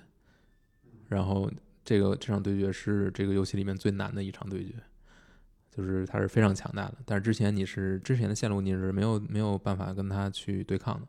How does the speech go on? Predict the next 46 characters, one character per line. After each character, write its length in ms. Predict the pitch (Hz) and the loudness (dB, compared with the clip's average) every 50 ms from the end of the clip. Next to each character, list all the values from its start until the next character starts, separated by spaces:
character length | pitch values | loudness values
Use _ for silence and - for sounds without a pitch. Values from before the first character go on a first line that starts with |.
| - - - - - - - - - | -16 -20 -20 -20 -20 -20 -20 -12 -4
就 120 | - 95 | -4 -2
不 100 | 90 - | 2 2
会， 80 | 101 104 | 2 2
不 240 | 104 - - - 110 | 2 -2 0 4 4
会 80 | 104 | 4
开 180 | 95 - - 101 | 4 4 0 -2
打。 220 | 95 101 - - 104 | -2 -2 -6 -8 -8
但 120 | 101 98 | -8 -2
这 120 | 95 104 | 0 0
次 160 | 92 - - 95 | 0 0 -2 -4
他 200 | - - 101 95 | -4 -4 -8 -4
会 440 | 92 98 95 95 98 98 95 92 107 110 | -2 0 0 0 -2 -2 -4 -6 -8 -8
想 220 | - 104 98 95 | -6 -6 -6 -6
阻 140 | - - - | -6 -6 -6
拦 140 | - - - 135 | -6 -6 -6 -8
你， 100 | - 127 - - _ _ - - - - - - - - - - - - - - - - - | -10 -12 -14 -20 _ _ -20 -20 -20 -20 -20 -18 -18 -18 -18 -20 -20 -20 -20 -20 -20 -20 -8
但 120 | - - 101 | -2 0 2
是 120 | 98 98 | 4 4
也 80 | 98 98 | 4 4
没 100 | 98 104 | 6 6
有 100 | 110 104 | 8 8
用。 160 | 110 113 - - - - - - - | 6 4 2 -2 -8 -14 -14 -8 -6
你 100 | 113 104 | -4 0
打 160 | 101 101 98 | 2 2 4
完 80 | 98 | 4
他 160 | 98 110 117 113 | 4 4 4 6
之 100 | 113 123 | 6 6
后， 260 | 120 127 110 101 104 | 8 8 8 8 6
你 60 | 101 95 | 4 0
就 440 | - 98 95 98 98 95 98 - - - - 120 - - - - | 0 0 2 4 4 2 2 0 -4 -8 -10 -14 -14 -20 -20 -12
再 240 | - - 110 101 101 | -2 0 2 2 4
到， 300 | - - 95 98 98 92 | 4 2 2 2 2 0
走 120 | - - - | 0 0 0
到 120 | 98 95 95 | 0 0 0
国 140 | - - | 2 2
王 100 | 95 98 | 4 4
的 60 | 101 104 | 4 4
面 180 | 107 101 98 | 2 2 0
前， 160 | - - 95 | 0 -2 -2
就 120 | 95 98 95 | -2 0 0
把 120 | 98 95 | -2 -2
国 140 | - - 101 | 0 2 2
王 140 | 98 98 98 | 2 2 2
秒 180 | 101 104 - - | 0 -4 -4 -4
杀 220 | - 95 95 98 | -2 -2 0 0
了。 180 | 101 98 113 | 0 -2 -6